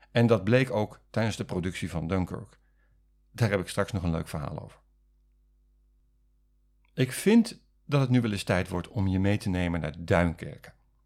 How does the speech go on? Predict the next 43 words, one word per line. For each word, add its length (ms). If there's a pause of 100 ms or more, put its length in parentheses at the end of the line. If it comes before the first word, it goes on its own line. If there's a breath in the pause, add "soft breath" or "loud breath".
(680 loud breath)
Ik 120
had 100
een 80
bezoek 300
aan 80
de 80
Franse 360
stad 260
al 100
op 140
mijn 200
lijstje 380
staan 320
sinds 280
het 180 (120)
eerste 440
moment 520
dat 140
ik 140
Dunkirk 440
zag 340 (580 soft breath)
en 220
wist 260
dat 140
de 80
film 300
er 180
ter 120 (120)
plekke 360
was 180
opgenomen. 520 (1040)
Het 140
is 100
slechts 460
drieënhalf 460
uur 120
rijden 360
vanaf 180
de 80
plek 260
waar 160
ik 120
woon, 320